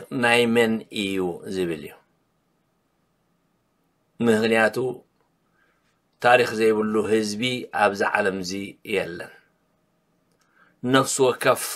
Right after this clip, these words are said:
ጎረባብቲ ሃገርና እኳ እንተሪአና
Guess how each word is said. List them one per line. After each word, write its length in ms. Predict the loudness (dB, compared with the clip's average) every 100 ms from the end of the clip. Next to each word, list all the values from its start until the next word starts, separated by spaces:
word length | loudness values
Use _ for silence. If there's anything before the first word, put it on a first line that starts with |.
| 0
ጎረባብቲ 680 | 6 8 8 6 6 2 -2 -4
ሃገርና 500 | -2 0 2 0 2 -2
እኳ 160 | -2 -4 -4 -8 _ _ _ _ _ _ _ _ _
እንተሪአና 600 | -4 0 4 4 6 6